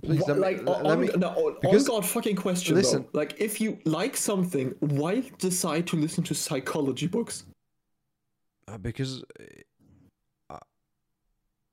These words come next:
Speaker 2: Is, is there, like, no fiction that you're interested in?
Speaker 1: Actually, no, man. Um, but the thing is, he, so, uh, somewhere in, like, chapter three of, um, Jordan Peterson's Twelve Rules for Life, I decided, "Man,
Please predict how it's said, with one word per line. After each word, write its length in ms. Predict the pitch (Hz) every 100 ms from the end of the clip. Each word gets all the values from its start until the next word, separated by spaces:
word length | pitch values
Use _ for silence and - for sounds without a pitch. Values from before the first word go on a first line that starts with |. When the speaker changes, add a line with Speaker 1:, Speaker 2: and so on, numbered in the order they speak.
| _
Speaker 2:
Is, 200 | 208 185
is 180 | 208 185
there, 120 | 208
like, 200 | 196 185
no 260 | 185 220 240
fiction 640 | - 269 277 - 143 127
that 220 | 131 -
you're 120 | 135
interested 580 | 143 165 139 131 - -
in? 220 | - 202 - _
Speaker 1:
Actually, 480 | 107 120 - - 127
no, 260 | 120 120 107
man. 420 | 104 98 101 98 - - _ _
Um, 480 | 135 135 131 131 113 _ -
but 180 | 156 165
the 80 |
thing 240 | 151 214 180
is, 280 | 120 104 - _
he, 200 | 127 143 _ _ _
so, 280 | 135 165 151 - - _
uh, 40 | - - _ _
somewhere 680 | - - 180 190 165 147 135
in, 260 | 120 131 123
like, 240 | 117 113
chapter 400 | - 123 - 120
three 520 | - 123 120 113 113
of, 360 | 110 104 98 107
um, 500 | 113 104 95 98 101 110
Jordan 340 | 123 113 104
Peterson's 680 | 120 113 110 101 104 95 -
Twelve 320 | - 110 -
Rules 220 | 104 98
for 120 | -
Life, 300 | 104 101 98 - - - - - -
I 120 | 135
decided, 420 | 123 - 123 127
"Man, 360 | 131 120 104